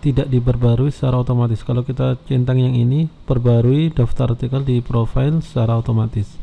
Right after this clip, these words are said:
Kita buka profil saya. Nah, ini. Profil ini bersifat pribadi dan tidak akan muncul dalam penelusuran.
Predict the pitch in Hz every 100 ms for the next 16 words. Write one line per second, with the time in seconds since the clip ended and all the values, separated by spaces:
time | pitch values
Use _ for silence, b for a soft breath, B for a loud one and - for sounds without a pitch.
0 | - - - - - - - - - -
1 | - - - - - - 139 123 131 127
2 | 131 120 117 120 120 - 117 117 110 143
3 | 160 - - - - - - - - -
4 | - 110 107 104 - 127 151 - - -
5 | - - - - - - - - - 151
6 | 135 - 127 139 151 165 127 110 127 -
7 | - 139 143 - - - - - 127 113
8 | 107 127 123 120 120 117 117 117 127 117
9 | 110 113 110 107 117 107 104